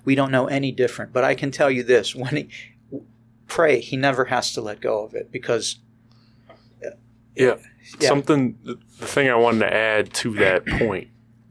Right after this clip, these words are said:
Speaker 2: is I've heard in a video, uh, from Fulton Sheen's,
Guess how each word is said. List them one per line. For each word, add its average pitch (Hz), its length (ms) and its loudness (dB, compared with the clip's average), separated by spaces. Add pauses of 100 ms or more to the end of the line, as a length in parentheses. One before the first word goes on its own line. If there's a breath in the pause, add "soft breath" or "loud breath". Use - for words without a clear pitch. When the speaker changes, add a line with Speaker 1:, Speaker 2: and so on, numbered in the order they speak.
(100)
Speaker 2:
is 92 560 -4 (160)
I've 107 160 -6
heard 110 540 2 (200)
in 95 340 -6 (160)
a 92 160 -6
video, 90 600 -4 (300)
uh, 87 240 -14 (100)
from 90 220 -18
Fulton - 320 -6
Sheen's, - 720 -8